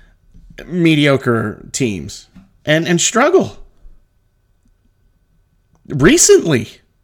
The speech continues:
like, not very long, with this quarterback. So I, I give a whole, a whole heck of a lot of credit to, uh, what's happening with the run game. Offensive line's doing a job.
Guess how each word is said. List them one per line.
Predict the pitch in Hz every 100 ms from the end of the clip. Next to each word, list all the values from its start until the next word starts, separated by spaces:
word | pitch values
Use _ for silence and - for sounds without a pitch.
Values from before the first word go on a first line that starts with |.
| _ _
like, | 165 - -
not | 95 123 214 -
very | 135 196 294
long, | 311 330 -
with | 185 294 -
this | 349 349
quarterback. | - 285 392 349 175 - - _ _ _ - - - - - -
So | - 147
I, | - 180 175
I | 180
give | 185 151
a | 131
whole, | 151 185 175 156 139 139
a |
whole | 131 180 160
heck | 156 147
of |
a | 135
lot | 127
of | 120
credit | - 123 110 - _ _ _ _ _ _ -
to, | 143 123 117 113 110 101
uh, | 120 110 101
what's | 120 -
happening | 135 127 120
with | 113
the | 110
run | 135 160
game. | 151 147 143 139 -
Offensive | - - 117 110
line's | 123 143 139
doing | 139 127
a |
job. | 123 120 113